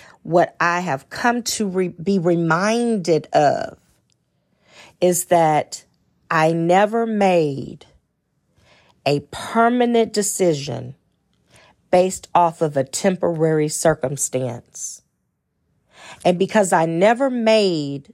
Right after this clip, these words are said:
a permanent decision based off of a temporary circumstance, where I once had zero income, God multiplied it so much greater.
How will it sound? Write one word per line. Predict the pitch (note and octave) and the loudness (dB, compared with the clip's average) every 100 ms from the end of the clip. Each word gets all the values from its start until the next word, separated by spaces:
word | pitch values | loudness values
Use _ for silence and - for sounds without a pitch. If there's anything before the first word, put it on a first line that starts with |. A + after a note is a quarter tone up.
| _ - | _ 0
a | D#3+ | 0
permanent | - - A#3+ B3 A#3 A3 F#3 | 0 -2 0 0 0 0 -2
decision | F3+ - A#3 G#3+ D#3+ C3 A#2+ B2 - _ - - _ - | -6 -4 0 0 0 -8 -8 -10 -18 _ -20 -20 _ 0
based | F#3+ G#3+ G#3 - | 2 2 -2 -4
off | F#3+ F#3+ F#3+ | 0 0 -2
of | E3 | -4
a | D3+ | -4
temporary | - A3 G3+ G3+ F3+ F3+ E3+ E3 | -4 -4 -4 -4 0 2 2 0
circumstance, | - G3+ F#3+ D#3 D#3+ - C3 C3 B2+ - - - _ _ _ _ _ - - - | -2 -2 -2 -4 -4 -4 -6 -6 -12 -14 -14 -14 _ _ _ _ _ -20 -20 -6
where | F3 F3+ - | 2 2 4
I | D#3+ | 0
once | E3 D#3 A3 C#4 - | 2 2 2 2 -2
had | A#3 F#3+ | -2 -4
zero | E3 E3+ G#3+ G#3 E3+ D#3 | -4 2 4 4 2 0
income, | - C#3 C3 D#3 B2+ - - _ _ _ _ _ _ _ - - - | -2 -6 -8 -10 -10 -12 -18 _ _ _ _ _ _ _ -20 -20 -8
God | E3 F3+ F3 D#3+ | 2 4 4 2
multiplied | E3+ F#3 F#3 F3+ - E3 D#3 D3+ | 2 2 0 -2 2 2 2 0
it | D3 C3 _ _ _ _ _ _ _ _ _ _ | -2 -4 _ _ _ _ _ _ _ _ _ _
so | - - - A3 G3+ | -6 -4 2 2 2
much | E3 D3+ - | -2 -6 -2
greater. | E3 C#3 B2+ - - | 0 0 -4 -14 -20